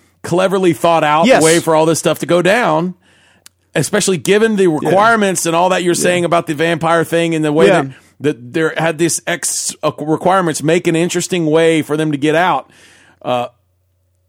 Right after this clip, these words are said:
Speaker 1: and if you have to sacrifice Hodor on the way, well, he's kind of a mi-, meaningless character.
Speaker 2: Yes, but I mean,
Speaker 1: Other than the
Speaker 2: uh,
Speaker 1: protection part, like
Speaker 2: well,
Speaker 1: we
Speaker 2: you're,
Speaker 1: said.
Speaker 2: you're exactly right. I mean, in the grand scheme of things, that man is not gonna factor one solid inch in the who sits on the Iron Throne and who lives or dies,
Speaker 1: Yep.
Speaker 2: uh,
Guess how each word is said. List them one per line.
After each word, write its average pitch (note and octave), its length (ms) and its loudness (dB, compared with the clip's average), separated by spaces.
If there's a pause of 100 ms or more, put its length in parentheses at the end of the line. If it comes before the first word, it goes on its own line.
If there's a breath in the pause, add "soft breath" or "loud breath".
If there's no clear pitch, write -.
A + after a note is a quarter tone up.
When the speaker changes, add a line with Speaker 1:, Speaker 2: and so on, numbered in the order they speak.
(140)
Speaker 1:
and C#3+ 140 0
if C3+ 100 -4
you D3 100 0
have D3+ 120 0
to D3 80 -6
sacrifice D3+ 500 -2
Hodor F#3 300 2
on D3+ 60 0
the D3 60 0
way, D#3+ 180 4
well, F3+ 220 2
he's G3 200 -2 (140)
kind G#3+ 200 -4
of - 20 -6
a G#3 40 -2
mi-, G3 340 -2
meaningless G#3 460 -2
character. F#3 640 -2
Speaker 2:
Yes, A#3 280 2
but B3+ 200 0
I A#3 80 4
mean, - 80 0
Speaker 1:
Other G#3+ 160 4
than G#3 100 2
the G3 80 0
Speaker 2:
uh, D#3+ 40 -4
Speaker 1:
protection E3+ 380 -2
part, C#3+ 160 0
like C3+ 140 -2
Speaker 2:
well, D4+ 60 2
Speaker 1:
we D4 80 4
Speaker 2:
you're, E4+ 80 6
Speaker 1:
said. B3 200 2
Speaker 2:
you're C#4 200 2
exactly B3 420 0
right. F3 260 0
I E3+ 60 0
mean, F#3+ 180 0
in G3 60 0
the F#3 80 0
grand A#3+ 260 0
scheme A3+ 220 0
of G3 80 0
things, G#3 280 0
that G#3 180 2
man G3 200 0
is D#3 80 -2
not F3+ 160 0
gonna D#3+ 140 -2
factor E3 320 -2
one F#3 640 0
solid F3+ 640 0 (440)
inch F3+ 420 -2 (340 soft breath)
in E3 400 0
the D#3 280 4
who F3+ 160 4
sits G3+ 200 0
on F3 80 2
the F3 60 2
Iron E3 160 2
Throne E3 260 2
and D3 80 2
who F3 120 4
lives E3+ 220 2
or D3+ 40 0
dies, D3 600 0
Speaker 1:
Yep. D3+ 100 0
Speaker 2:
uh, C#3 220 2